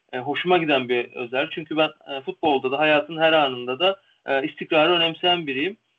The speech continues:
E, Erzurum'un da bu istikrarlı oyununu, e, istikrarlı kadro yapılanmasını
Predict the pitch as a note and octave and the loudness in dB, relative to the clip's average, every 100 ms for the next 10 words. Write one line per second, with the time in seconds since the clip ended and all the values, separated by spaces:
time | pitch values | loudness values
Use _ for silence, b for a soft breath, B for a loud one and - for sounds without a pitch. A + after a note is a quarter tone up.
0 | _ C#3+ C#3 C#3 E3+ D#3 D#3+ E3+ E3+ D#3+ | _ -4 0 4 4 4 -4 -4 -4 -6
1 | E3 D#3+ - D#3 D#3+ D3+ E3+ E3 C#3+ C#3+ | -6 -8 -12 -6 -2 -2 -2 -2 -2 -4
2 | D#3 F#3+ - _ _ - C3+ C3+ C3 B2 | -4 -6 -8 _ _ -4 -2 0 -2 -6
3 | C3 D#3 D#3+ D3+ E3 E3 _ _ _ - | -12 -8 0 2 2 -2 _ _ _ 0
4 | D#3 D#3+ D#3 C#3 C#3 C3 B2+ B2+ - F#3 | 2 4 2 0 0 0 -2 -8 -6 -6